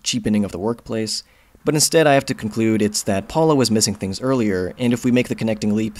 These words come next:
that it's because of preconceptions, then I think it's okay.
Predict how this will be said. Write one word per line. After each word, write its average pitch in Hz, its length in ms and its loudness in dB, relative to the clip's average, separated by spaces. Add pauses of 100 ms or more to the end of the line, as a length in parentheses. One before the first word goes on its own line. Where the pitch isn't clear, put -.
that 90 200 -2
it's - 240 -6
because 98 600 -4
of 85 180 -8
preconceptions, 123 640 -2 (320)
then 151 100 2
I 156 60 4
think 170 180 0
it's 139 120 -2
okay. - 340 -6